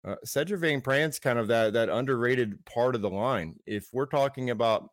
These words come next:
potentially two new guys starting at guard, who else do you wanna have coming back than a guy like Cedric Van Pran at center who can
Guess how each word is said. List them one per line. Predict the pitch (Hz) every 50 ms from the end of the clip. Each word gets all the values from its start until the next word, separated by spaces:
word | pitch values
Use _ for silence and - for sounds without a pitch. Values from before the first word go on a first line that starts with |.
| _ _ -
potentially | - 127 - - 127 131 135 - - 131 127 131 123 113
two | - - - 123 117
new | 120 123 117
guys | 101 110 107 110 117 123 120 -
starting | - - 113 110 113 120 127 123 117
at | 98 - -
guard, | - 95 95 104 117 135 151 147 135 _ _ _ _ _ _ _ _ _ _ _ _ -
who | 123 135 143
else | 151 160 151 -
do | - -
you | 151 143 135
wanna | 135 139 135 123 110
have | 110 113 123 127 127 113 101 92 - -
coming | - 127 117 110 101
back | 92 101 107 113 110 107 - -
than | 98 95 98
a | 98 95
guy | 107 107 107 107
like | 104 85 -
Cedric | - - 107 104 110 104 78 90
Van | 107 101 101 98 92
Pran | - 101 104 104
at | 98 -
center | - - - 101 104 104 101 92 90
who | 90 95 95
can | - - 90 87 85